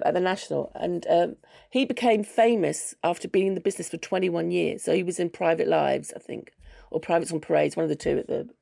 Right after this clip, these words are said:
and somebody came to see him and got, got him the job as, you know, the, the minister, the,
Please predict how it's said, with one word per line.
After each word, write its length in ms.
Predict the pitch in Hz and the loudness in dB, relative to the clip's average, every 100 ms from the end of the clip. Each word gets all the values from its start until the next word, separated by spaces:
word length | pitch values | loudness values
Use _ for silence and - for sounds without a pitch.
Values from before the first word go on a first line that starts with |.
| _ - - _ - | _ -20 -20 _ -2
and 180 | 180 180 | 0 2
somebody 220 | 196 190 | 2 2
came 120 | 185 | -2
to 60 | - | -2
see 140 | - | 0
him 80 | 170 | 2
and 80 | 160 | 2
got, 240 | 170 - | 0 0
got 140 | 180 160 | 0 2
him 60 | |
the 60 | 160 | 2
job 300 | 170 151 160 | 4 2 2
as, 260 | 151 - | -2 -4
you 80 | 165 | 0
know, 120 | 156 | 0
the, 180 | 147 156 - | 0 -4 -4
the 80 | 175 | -2
minister, 640 | 180 165 160 - 165 151 | 0 0 -2 -2 0 2
the, 400 | - 147 143 | 2 0 -2